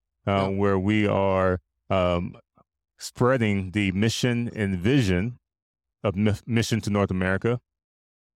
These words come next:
Speaker 1: And we want the denomination, uh, to know. And, and part of this is, is repetition. Uh, people need to hear this multiple times, as many times as possible.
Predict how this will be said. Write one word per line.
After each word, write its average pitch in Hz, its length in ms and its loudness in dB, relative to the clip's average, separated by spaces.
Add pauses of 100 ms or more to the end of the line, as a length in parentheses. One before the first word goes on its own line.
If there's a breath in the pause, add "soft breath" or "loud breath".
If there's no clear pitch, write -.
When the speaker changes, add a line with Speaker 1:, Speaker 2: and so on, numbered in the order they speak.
(140)
Speaker 1:
And 120 80 0
we 120 80 4
want 120 160 2
the 107 60 -8
denomination, 110 840 0 (300)
uh, 101 180 2
to 98 140 -2
know. 110 240 2
And, 95 160 2
and 101 160 -2
part 160 200 2
of 123 60 2
this 101 320 0 (300)
is, 104 260 0
is 101 180 0
repetition. 92 720 -2 (380)
Uh, 95 200 0
people 113 340 -2
need 104 220 0
to 98 100 0
hear 98 180 2
this 95 380 0
multiple 104 420 0
times, 95 680 -4
as 90 120 -2
many 98 220 0
times 92 320 -2
as 82 80 -6
possible. 92 580 -4